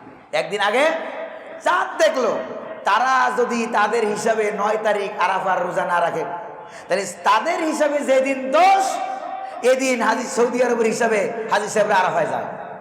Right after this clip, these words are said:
সৌদি আরবের নয়, ভালো করে খেয়াল করে, ওদের দশ, সৌদি আরবের,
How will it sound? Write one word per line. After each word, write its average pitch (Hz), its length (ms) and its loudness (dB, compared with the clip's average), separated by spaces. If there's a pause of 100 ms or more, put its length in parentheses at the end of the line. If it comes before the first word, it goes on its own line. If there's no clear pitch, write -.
(200)
সৌদি 214 280 0
আরবের 226 280 2
নয়, 226 320 4 (160)
ভালো 214 160 2
করে 220 120 0
খেয়াল 196 200 0
করে, 170 140 -2 (720)
ওদের 247 400 2
দশ, 339 580 2
সৌদি 247 220 2
আরবের, 320 340 6